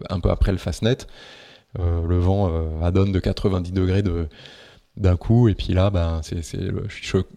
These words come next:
sauvé par le, le V un des coups de grand voile qui, qui, qui choque tout seul, mais, mais c'était un peu limite. Et pour en avoir discuté avec Lionel Lemonchois, qui était, euh, cinq milles derrière à ce, à ce moment-là, il a fait la même exactement au même moment. Donc, euh,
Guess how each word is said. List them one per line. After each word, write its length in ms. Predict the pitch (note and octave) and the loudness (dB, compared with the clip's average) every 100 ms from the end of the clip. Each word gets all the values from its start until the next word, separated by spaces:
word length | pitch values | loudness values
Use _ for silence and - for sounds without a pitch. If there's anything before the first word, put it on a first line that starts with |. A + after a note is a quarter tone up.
| - | -10
sauvé 340 | - A2+ G#2+ | -2 2 2
par 180 | G2+ F2+ | 2 0
le, 200 | F#2+ F#2 | 0 0
le 120 | G2+ | 0
V 80 | G2 | 2
un 100 | G2+ | 2
des 120 | G2+ | 0
coups 140 | F#2+ G2+ | -2 0
de 80 | |
grand 200 | G2 F#2+ | 0 2
voile 180 | F#2 G2 | 2 0
qui, 340 | - F#2+ F#2 F2+ | 0 -6 -6 -10
qui, 480 | - F#2+ - G#2+ G#2 | -12 -10 -10 -10 -10
qui 100 | - | -8
choque 200 | - G2 | -4 -4
tout 100 | - | -4
seul, 240 | G2 A2+ | 0 0
mais, 220 | C3 F#2 F2 | 2 -2 -2
mais 80 | F2+ | -6
c'était 260 | - - | -8 -6
un 60 | F#2 | -4
peu 100 | F#2+ | -2
limite. 240 | G2 C3+ - - - - - | -2 -2 -8 -20 -20 -14 -6
Et 80 | F#2 | 0
pour 140 | G2+ | 2
en 60 | F#2+ | 2
avoir 200 | F2 F2 | 2 -2
discuté 300 | E2 - G2 | -4 -2 0
avec 200 | F2+ - | 0 0
Lionel 220 | F#2+ F#2+ | 0 2
Lemonchois, 440 | G2 G2+ F#2 - A2 | 2 0 -2 0 0
qui 100 | G2 | 0
était, 220 | - G2+ | -2 2
euh, 460 | F#2+ E2+ E2+ F2+ | 2 0 -4 -6
cinq 240 | G#2 G#2 - | -4 -6 -2
milles 140 | A2 | 2
derrière 340 | G#2 G2 G#2 G2 | 4 4 2 0
à 40 | |
ce, 120 | - | -2
à 100 | F2+ | -4
ce 100 | - G2 | -4 -2
moment-là, 360 | F#2+ G2 A2 | 0 2 2
il 120 | F#2+ F2 | 0 -4
a 60 | |
fait 140 | F2 F#2+ | -4 -4
la 100 | F#2 | -2
même 180 | F#2+ | 0
exactement 440 | G2+ F#2 G#2 G#2 F#2+ | -2 -4 -6 -4 -2
au 20 | |
même 160 | F#2+ F2+ | -2 -2
moment. 240 | F#2 A2 | -2 -2
Donc, 240 | A#2 | -4
euh, 20 | F2 | -8